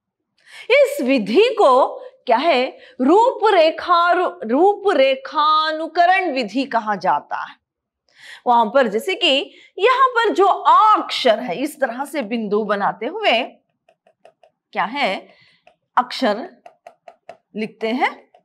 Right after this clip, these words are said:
तो बच्चे क्या है उस पर पूरी तरह उन बिंदुओं को जोड़ते हुए अक्षर को लिखते हैं।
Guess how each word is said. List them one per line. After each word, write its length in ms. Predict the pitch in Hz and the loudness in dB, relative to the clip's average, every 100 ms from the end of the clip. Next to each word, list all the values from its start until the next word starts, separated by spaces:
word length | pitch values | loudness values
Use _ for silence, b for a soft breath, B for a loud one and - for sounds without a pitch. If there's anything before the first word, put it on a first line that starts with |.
| _ _ _ _ _ _ _ - | _ _ _ _ _ _ _ 0
तो 440 | 311 240 - - 170 | 2 2 0 -10 -12
बच्चे 640 | 160 202 - 381 311 254 - - _ _ _ _ | -10 -10 -4 0 2 0 -4 -14 _ _ _ _
क्या 120 | 208 | -6
है 480 | 220 285 202 262 - _ _ _ | -4 -4 -6 -8 -16 _ _ _
उस 200 | - - | -4 -4
पर 320 | - 285 240 262 - - _ _ 311 | 0 2 2 0 -8 -20 _ _ -14
पूरी 520 | 302 302 302 302 302 302 | -12 -8 -6 -6 -10 -6
तरह 600 | 214 196 - 220 196 95 - _ _ _ - | -4 -4 -4 0 0 -2 -6 _ _ _ -12
उन 260 | 233 220 180 | -10 -8 -8
बिंदुओं 640 | 202 196 185 226 247 254 | -8 -8 -10 -10 -8 -8
को 180 | 262 240 | -2 -2
जोड़ते 580 | 185 185 185 180 185 269 | -2 -8 -6 -6 -4 -4
हुए 440 | 370 415 277 233 240 - _ _ _ _ _ | -2 0 0 0 -2 -10 _ _ _ _ _
अक्षर 440 | 196 - - 233 202 - | -12 -10 -8 -6 -6 -2
को 200 | 262 339 679 - - _ _ 196 | 2 2 2 -4 -20 _ _ -10
लिखते 460 | 214 226 - 147 | -8 -8 -12 -18
हैं। 240 | - 185 | -18 -20